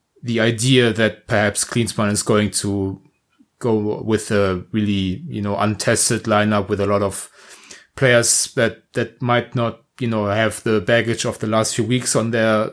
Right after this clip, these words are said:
uh, backs, but also not have much experience at that highest level. So I would hope that this is kind of the opportunity for Dortmund to really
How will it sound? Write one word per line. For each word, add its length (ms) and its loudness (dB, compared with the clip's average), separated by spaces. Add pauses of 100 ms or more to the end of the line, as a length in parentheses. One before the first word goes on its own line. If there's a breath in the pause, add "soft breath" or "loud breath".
(100)
uh, 100 -2
backs, 300 0
but 140 -2
also 320 0
not 160 -2
have 320 -6
much 440 -6
experience 640 -2
at 140 -6
that 120 -4
highest 300 -2
level. 240 0
So 420 -4 (640 loud breath)
I 100 0
would 180 4
hope 340 4
that 160 0
this 180 0
is 140 -4
kind 220 0
of 120 -6
the 100 0
opportunity 600 -2
for 160 -6
Dortmund 440 -2
to 140 -12
really 380 0